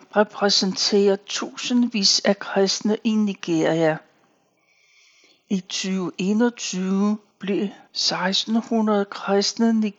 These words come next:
nigerianere dræbt for deres tro,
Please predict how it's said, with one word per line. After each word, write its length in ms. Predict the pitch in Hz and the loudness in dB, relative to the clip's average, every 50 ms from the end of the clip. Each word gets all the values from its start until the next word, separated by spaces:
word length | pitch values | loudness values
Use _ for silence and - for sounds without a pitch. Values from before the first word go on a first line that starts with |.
| _ | _
nigerianere 1120 | - 208 196 196 - - 208 185 165 - 185 185 180 185 180 190 190 185 196 214 214 220 220 | -6 -4 -4 -4 -4 -2 -2 0 2 2 2 2 2 2 2 2 2 0 2 2 2 2 0
dræbt 600 | 220 - - - 196 202 208 - - - - 214 | -2 -4 -4 2 2 2 2 2 -2 -4 -4 -4
for 180 | - - - 233 | -6 -4 -4 -2
deres 400 | - - 226 208 208 208 - - | 2 4 4 4 4 2 -2 -6
tro, 260 | - - 151 - - | -6 -8 -8 -10 -10